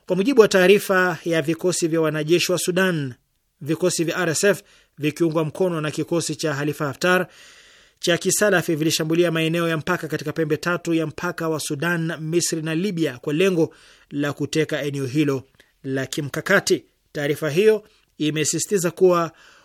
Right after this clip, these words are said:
uingiliaji kati huu wa moja kwa moja wa vikosi vya Haftar ni ukiukwaji wa wazi wa mamlaka ya kujitawala Sudan na watu wake, na kubainisha kuwa shambulio hilo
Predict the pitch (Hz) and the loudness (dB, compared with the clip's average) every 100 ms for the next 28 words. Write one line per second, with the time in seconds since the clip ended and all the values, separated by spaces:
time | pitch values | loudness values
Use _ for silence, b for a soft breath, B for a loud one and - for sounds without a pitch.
0 | b b 196 185 180 190 185 190 190 185 | b b 4 6 6 2 0 0 0 0
1 | 165 208 180 123 147 160 175 160 165 165 | 0 2 2 0 -2 -2 0 0 0 -2
2 | 156 180 202 202 202 151 156 156 156 170 | -2 -2 0 0 -2 -4 -2 -4 -4 -4
3 | - 156 156 143 147 - 180 160 b b | -2 -4 -2 -4 -6 0 0 0 b b
4 | b - 147 156 - 165 160 151 170 156 | b -8 -4 -4 -4 -2 -2 -2 -2 0
5 | 156 151 196 202 190 208 _ 180 156 170 | 2 2 2 0 -4 -10 _ -6 -4 -2
6 | 170 165 151 160 151 147 - 143 139 147 | 0 -2 -2 -6 -6 -8 -8 -6 -4 -6
7 | 147 156 156 151 - 147 151 147 143 143 | -4 -4 -4 -4 -4 -4 -4 -4 -6 -6
8 | 151 175 - 175 B B B B 143 143 | 0 0 0 -4 B B B B -6 -4
9 | 160 151 175 202 180 - 139 - 139 143 | -2 -2 0 0 0 -2 -4 -4 -4 -2
10 | 139 175 226 220 | 0 4 4 4